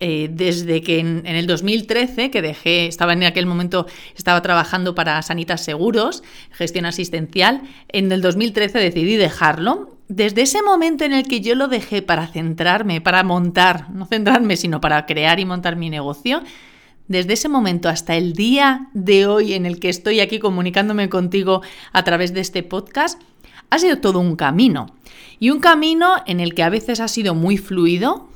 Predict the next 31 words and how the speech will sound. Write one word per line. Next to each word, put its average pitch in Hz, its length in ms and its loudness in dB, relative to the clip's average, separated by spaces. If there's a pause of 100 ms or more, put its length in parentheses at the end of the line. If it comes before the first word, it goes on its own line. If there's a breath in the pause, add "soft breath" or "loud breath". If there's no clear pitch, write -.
que 175 100 -6
ha 175 80 -4
sido 196 340 0
muy 180 260 0
fácil, 175 460 -2
como 202 200 -2
que 156 60 -10
las 156 160 -8
cosas 196 360 -4
funcionan 202 640 -2 (300)
y, 202 280 -2 (260 loud breath)
y, 190 260 -10 (380)
y 190 240 -2
me 175 260 0
llegaba 196 340 6
la 208 100 2
sensación 196 460 -4
de, 160 180 -4
"Es 175 100 -12
que - 280 -10
realmente 170 480 0
estoy 190 260 2
en 185 80 4
el 175 140 2
camino", 180 560 -2 (600 loud breath)
pero 208 240 2
no 208 140 2
siempre 262 280 2
ha 170 40 2
sido 165 220 -4
así. 262 380 -2